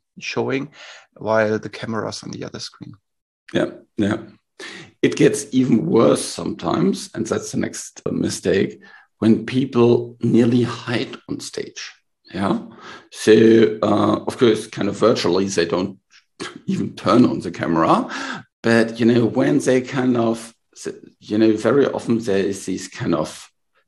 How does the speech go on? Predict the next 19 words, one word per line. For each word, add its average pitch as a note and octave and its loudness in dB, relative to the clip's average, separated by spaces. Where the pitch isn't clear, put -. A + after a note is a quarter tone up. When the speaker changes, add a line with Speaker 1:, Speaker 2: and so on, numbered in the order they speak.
Speaker 2:
desks - -4
or - -8
something - -4
like - -8
this G#2 0
Speaker 1:
Yeah. G#2 -4
Speaker 2:
where, G2+ 6
where G2+ 6
you G2 2
can F#2+ 0
kind F2 -4
of E2+ -6
stand F2+ -2
behind. E2 -4
Don't C4+ 6
stand B2+ 0
behind - -2
this. - -10
Yeah. C#3 -2